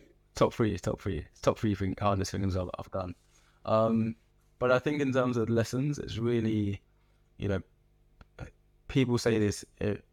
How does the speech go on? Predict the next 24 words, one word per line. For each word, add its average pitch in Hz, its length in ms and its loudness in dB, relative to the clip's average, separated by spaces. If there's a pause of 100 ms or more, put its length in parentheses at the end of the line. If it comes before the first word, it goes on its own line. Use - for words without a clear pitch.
every 104 260 0
day, 98 300 2
and, 92 260 0
and 92 220 -2
kind 92 180 -2
of, 90 80 -4
I 92 60 0
think - 420 -4 (440)
to 107 120 0
some 101 240 4
extent 98 400 -2
it 95 180 -6
gets - 460 -4 (460)
oversaid, 104 600 0
but 90 140 0
I'm, 92 260 0
I'm 101 140 0
gonna 98 160 0
say 98 200 0
it 95 80 0
again, 95 600 0
that, - 280 -4
you 90 60 -2
know, 90 180 0